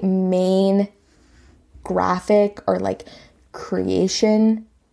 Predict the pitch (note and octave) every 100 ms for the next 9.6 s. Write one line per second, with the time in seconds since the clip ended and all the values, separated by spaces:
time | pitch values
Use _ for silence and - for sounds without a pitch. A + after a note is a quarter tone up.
0 | _ - A3+ A3 B3+ B3+ A#3+ - F#3+ F#3
1 | F3 - - F3 F3+ F3 E3 F3 G#3 A#3+
2 | C4 C4+ - - - - - F#3 - -
3 | - F#3 F3+ F3+ F3+ F3+ F3+ F3 E3 -
4 | F#3 F3+ F#3+ F#3 F#3+ G#3 - F#3+ F3 F3
5 | E3+ - - F3 F3 F3 - G3+ B3 A3
6 | - F#3+ F3+ F#3 G3 F#3 F#3+ F#3 F#3 -
7 | F2+ - _ F#3+ F3+ - F3+ F3+ F3+ F#3+
8 | F3+ - F#3 F3+ F3+ F3 _ _ E3+ F#3
9 | C4+ D#4+ - - -